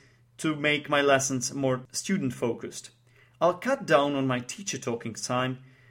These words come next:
by not talking so much about myself. Include varied peer correction based on feedback and generally try to reduce the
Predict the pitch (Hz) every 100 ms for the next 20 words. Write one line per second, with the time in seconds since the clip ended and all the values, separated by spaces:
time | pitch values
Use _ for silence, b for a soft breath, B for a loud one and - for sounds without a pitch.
0 | b - 123 123 127 196 233 - 180 175
1 | 131 117 - 117 117 117 110 107 104 107
2 | 101 - - - - _ - 160 - 220
3 | 214 - 127 117 175 185 143 131 - -
4 | _ _ - 175 165 135 123 113 - 139
5 | 135 B B B 139 156 151 151 139 -
6 | 151 - 117 120 135 135 214 233 190 151
7 | - 156 151 151 139 135 147 151 135 147
8 | 135 131